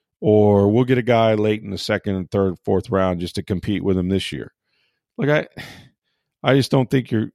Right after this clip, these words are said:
you, you know, you're doing your football team or your fans much of a, much of a, of a service. So to me, Baker has a lot of, an awful lot of leverage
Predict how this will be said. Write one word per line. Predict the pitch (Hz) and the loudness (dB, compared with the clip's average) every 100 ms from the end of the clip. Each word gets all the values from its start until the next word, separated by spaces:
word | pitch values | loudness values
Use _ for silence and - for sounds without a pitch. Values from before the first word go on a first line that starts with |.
| - | -8
you, | 127 | -4
you | 113 120 | -4 0
know, | 104 | 0
you're | 95 | 0
doing | 95 120 117 | 0 2 2
your | 107 | 2
football | - 127 107 95 | 0 0 2 0
team | - 101 | -2 -2
or | 98 107 | 0 0
your | 85 | 0
fans | - 117 123 92 - - _ _ _ _ _ | -4 -4 -4 -4 -6 -14 _ _ _ _ _
much | 104 104 - | -2 -2 0
of | |
a, | 87 80 - | -4 -4 -8
much | 123 104 - | -6 -4 -4
of | 82 | -4
a, | 85 | -4
of | 85 - 90 | -4 -4 -6
a | 78 | -6
service. | - 113 131 - - - | -2 0 0 -2 -6 -10
So | - 117 107 101 _ _ _ _ _ _ _ | -4 2 2 0 _ _ _ _ _ _ _
to | 147 | 0
me, | 170 226 | 2 2
Baker | 151 147 156 156 | 2 0 0 2
has | 117 113 95 | 2 2 2
a | |
lot | 87 95 110 113 | 0 2 4 4
of, | 110 98 101 _ _ _ _ _ _ | 2 -2 -10 _ _ _ _ _ _
an | 107 107 | -4 0
awful | 127 139 131 110 | 0 2 0 2
lot | 104 101 98 - | 2 2 0 -4
of | 90 87 78 | -6 -4 -2
leverage | 95 117 131 139 - - | 0 0 0 -2 -6 -16